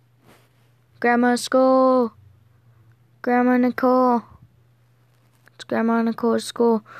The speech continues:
Oh, yeah, I, like, did a three sixty no scope thing on it. I don't know what I'm. So, I hope you guys will enjoy this series.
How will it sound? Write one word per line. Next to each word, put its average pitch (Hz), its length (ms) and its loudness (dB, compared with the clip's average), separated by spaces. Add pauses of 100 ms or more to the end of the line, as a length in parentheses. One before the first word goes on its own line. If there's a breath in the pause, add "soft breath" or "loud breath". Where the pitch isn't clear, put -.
(280 loud breath)
Oh, 247 140 0
yeah, 226 640 2
I, 233 120 2
like, 233 260 0
did 233 180 2
a 208 260 0 (180)
three 240 280 -6
sixty - 640 -6 (760 soft breath)
no 226 300 2
scope 214 720 -2 (200)
thing 214 560 -2
on 208 260 -4
it. 202 220 -6 (200)
I 214 60 -6
don't 214 180 -2
know 226 80 4
what 240 160 6
I'm. 208 200 0 (1700 soft breath)
So, 247 380 0 (180)
I 240 100 0
hope 294 280 0
you 285 100 2
guys 247 300 2
will 254 160 2
enjoy 254 340 2
this 240 180 -2
series. 220 340 -2